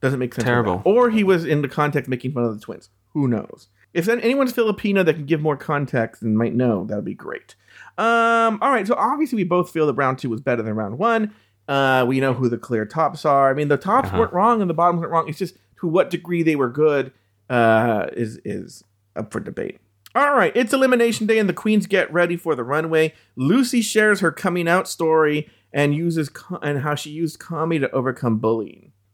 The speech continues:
Speaker 1: Your thoughts on this?
Speaker 2: I didn't get it. Like, I didn't get why we were singling this person's story out when the story really wasn't anything.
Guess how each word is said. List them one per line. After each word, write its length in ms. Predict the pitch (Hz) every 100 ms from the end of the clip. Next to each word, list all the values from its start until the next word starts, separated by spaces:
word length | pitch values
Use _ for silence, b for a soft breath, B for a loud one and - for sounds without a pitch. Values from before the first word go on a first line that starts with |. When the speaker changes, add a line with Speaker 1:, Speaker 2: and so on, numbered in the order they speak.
| _
Speaker 1:
Your 200 | 160 220
thoughts 340 | 233 220 214 202
on 120 | 156
this? 420 | 131 120 - - _ _
Speaker 2:
I 160 | - 151
didn't 440 | 151 151 175 123
get 200 | 127 107 87
it. 340 | - - - _ _ _
Like, 300 | 110 101 -
I 80 | 139
didn't 260 | 151 180 151
get 220 | 143 -
why 180 | 127 120
we 100 | 120
were 120 | 117
singling 680 | 113 127 120 113 104 101 -
this 380 | - 107 110 107
person's 480 | - 113 101 107 95
story 480 | - 113 98 95 95
out 200 | 92 -
when 120 | 101
the 60 | 95
story 360 | - 120 123
really 300 | 104 113 127
wasn't 280 | 101 98 90
anything. 460 | 92 95 - -